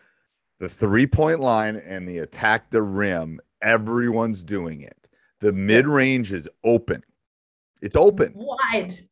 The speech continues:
Speaker 2: Wide.
Speaker 1: Wide open. Like, if
Speaker 2: <laughs>
Speaker 1: you can hit that shot, you can
Speaker 2: Yeah.
Speaker 1: get an open shot whenever you want.
Speaker 2: Yeah,
Speaker 1: Teach
Speaker 2: run
Speaker 1: the
Speaker 2: us off
Speaker 1: kid
Speaker 2: the line. Keep running us off the line. That's
Speaker 1: Yep.
Speaker 2: great. You know?
Speaker 1: Yep.
Speaker 2: Yeah.
Speaker 1: I'm telling you,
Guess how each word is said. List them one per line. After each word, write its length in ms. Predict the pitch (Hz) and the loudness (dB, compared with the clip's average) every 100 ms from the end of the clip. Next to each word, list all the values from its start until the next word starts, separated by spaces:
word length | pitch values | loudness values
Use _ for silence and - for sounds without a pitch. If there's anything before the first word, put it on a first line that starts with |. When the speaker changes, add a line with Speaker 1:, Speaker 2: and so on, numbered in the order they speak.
| _ | _
Speaker 2:
Wide. 460 | - 170 - 151 - | -14 -6 -2 2 2
Speaker 1:
Wide 260 | 151 151 131 | 4 2 2
open. 340 | 107 - - _ - 170 | -2 -6 -20 _ -8 -2
Like, 160 | 120 | -2
if 180 | 120 - | -2 -4
Speaker 2:
<laughs> 100 | 127 | -2
Speaker 1:
you 140 | 190 214 | -2 0
can 160 | 214 | -2
hit 240 | 165 190 - | 0 0 0
that 240 | 180 170 | -2 -2
shot, 400 | - 175 170 175 - | -6 -4 -2 -4 -8
you 160 | 135 | -10
can 160 | 147 156 | -6 -4
Speaker 2:
Yeah. 120 | 127 - | -4 0
Speaker 1:
get 240 | 147 156 | 4 4
an 120 | 147 | 4
open 280 | 131 127 123 | 0 -2 -6
shot 360 | - 113 110 90 | 0 0 0 -2
whenever 520 | 98 - 113 123 143 | -12 -4 -2 0 -2
you 200 | 139 135 | -2 -4
want. 560 | 107 85 - _ _ _ _ _ _ _ _ | -4 -6 -8 _ _ _ _ _ _ _ _
Speaker 2:
Yeah, 120 | - 233 | 0 2
Speaker 1:
Teach 140 | 254 | 2
Speaker 2:
run 120 | 233 | 2
Speaker 1:
the 60 | 262 | 2
Speaker 2:
us 120 | 269 | 0
off 140 | 254 208 | -2 -2
Speaker 1:
kid 80 | |
Speaker 2:
the 60 | 233 | -2
line. 420 | 220 190 165 - - | -2 -4 -8 -16 -16
Keep 200 | 247 220 | -14 -10
running 300 | 185 202 240 | -6 -4 -4
us 140 | 240 247 | -4 -6
off 280 | 233 240 233 | -8 -10 -8
the 80 | |
line. 320 | 233 220 - - | -6 -6 -8 -10
That's 160 | 190 | -2
Speaker 1:
Yep. 140 | 220 151 | 2 2
Speaker 2:
great. 240 | 180 - _ - | 0 -12 _ -10
You 120 | 190 | 0
know? 60 | 113 | 4
Speaker 1:
Yep. 200 | 131 - - | 4 0 -6
Speaker 2:
Yeah. 160 | 180 | -4
Speaker 1:
I'm 100 | 123 | 0
telling 360 | - 185 233 214 | 2 2 2 2
you, 180 | 120 | -2